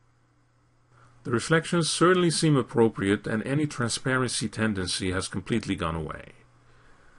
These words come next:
Also, the reflections are good and true, as you can see the reflection of the counter in the red column. The final result is a bit too bluish, though,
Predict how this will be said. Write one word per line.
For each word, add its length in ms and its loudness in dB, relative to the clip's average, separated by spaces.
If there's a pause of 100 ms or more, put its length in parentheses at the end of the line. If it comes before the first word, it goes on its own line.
(520)
Also, 760 0 (500)
the 80 2
reflections 540 0
are 140 4
good 180 2
and 160 -2
true, 400 -2 (200)
as 180 0
you 80 -4
can 120 -4
see 220 2
the 140 0
reflection 480 -2
of 100 -2
the 80 -4
counter 560 -2
in 160 -6
the 80 -2
red 300 -4
column. 420 -8 (1700)
The 80 0
final 340 4
result 400 6
is 100 0
a 60 0
bit 220 2
too 180 2
bluish, 680 -2
though, 420 -2